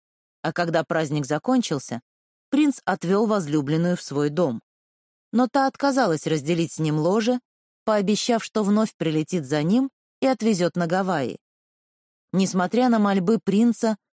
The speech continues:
чаровница покинула его. Дух пересёк море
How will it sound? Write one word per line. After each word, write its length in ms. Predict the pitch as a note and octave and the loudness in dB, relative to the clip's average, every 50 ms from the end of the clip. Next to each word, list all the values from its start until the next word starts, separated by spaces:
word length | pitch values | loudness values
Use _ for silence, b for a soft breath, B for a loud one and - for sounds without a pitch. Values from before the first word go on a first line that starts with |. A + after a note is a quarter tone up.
| _ _ _ | _ _ _
чаровница 640 | - A3 G3+ G3 F#3+ F#3 F#3+ G#3 G#3 G3 - - F#3+ | -2 0 2 2 2 2 2 2 2 2 0 -2 -4
покинула 520 | - G3+ G3+ G3 - A#3+ A3 G3 D#3+ C#3 C#3 | -2 -2 -2 -2 0 0 2 2 2 0 -2
его. 340 | C3 C3+ C3 B2 B2 A2+ - _ _ _ _ _ _ _ _ _ _ _ _ | -2 -2 -4 -4 -6 -8 -10 _ _ _ _ _ _ _ _ _ _ _ _
Дух 300 | D3+ D3+ G#3+ G#3 - - - | -4 0 0 0 0 0 -2
пересёк 480 | F3 E3+ D#3 E3+ - - E3+ - - | 0 0 0 0 0 -2 -4 -2 0
море 400 | D#3+ F#3+ A#3+ C#4 C#4+ C4+ C4 B3+ | 0 2 4 4 4 2 2 0